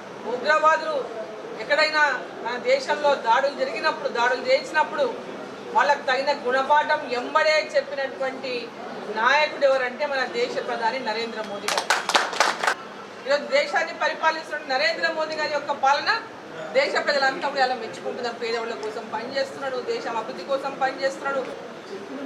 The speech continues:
ఒక లక్ష్యంతో నరేంద్ర మోదీ గారు ఒక, ఒక గీట గీసుకొని ఈ విధంగా మనం ముందుకు పోవాలి, మన దేశాన్ని ముందు నిలబెట్టాలి, మన పిల్లలు, మన పిల్లలు, పిల్లల పిల్లలు, మన ధర్మము, మన దేశము అన్నీ కాపాడుకోవాలంటే ప్రతి ఒక్కరూ మేలుకోవాలని చెప్పి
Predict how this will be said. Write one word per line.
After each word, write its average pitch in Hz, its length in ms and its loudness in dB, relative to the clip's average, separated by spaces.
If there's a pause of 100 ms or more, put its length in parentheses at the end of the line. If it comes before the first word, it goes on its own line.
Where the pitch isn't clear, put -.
ఒక 240 160 -2
లక్ష్యంతో 359 440 4 (140)
నరేంద్ర 311 400 0
మోదీ 285 220 -2
గారు 277 240 4
ఒక, 269 100 2 (800)
ఒక 240 80 -4 (140)
గీట 339 160 -2 (140)
గీసుకొని 302 340 -4
ఈ 269 100 -2
విధంగా 370 300 6
మనం 311 180 0
ముందుకు 330 300 -6
పోవాలి, 277 240 4
మన 254 80 -2 (140)
దేశాన్ని 277 400 0
ముందు 269 220 -4
నిలబెట్టాలి, 254 540 0
మన 226 300 -4
పిల్లలు, 254 260 0
మన 240 100 -2 (120)
పిల్లలు, 269 420 -2
పిల్లల 240 220 -2 (100)
పిల్లలు, 269 320 -2 (400)
మన 247 100 2 (140)
ధర్మము, 320 480 0 (100)
మన 247 80 0 (220)
దేశము 311 420 0 (420)
అన్నీ 311 220 -6 (140)
కాపాడుకోవాలంటే 285 920 2 (460)
ప్రతి 254 320 -2
ఒక్కరూ 285 240 0 (160)
మేలుకోవాలని 254 720 2
చెప్పి 240 260 -4